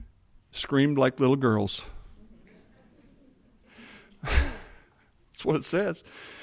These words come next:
For they all saw him and were troubled,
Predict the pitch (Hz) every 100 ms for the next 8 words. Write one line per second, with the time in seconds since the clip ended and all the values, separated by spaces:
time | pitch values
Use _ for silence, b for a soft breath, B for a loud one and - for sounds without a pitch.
0 | B - 196 185 190 - 190 226 254 262
1 | - - 233 214 202 151 156 139 151 180
2 | - - _ _ - 180 185 180 175 -
3 | - - 254 311 294 180 131 147 180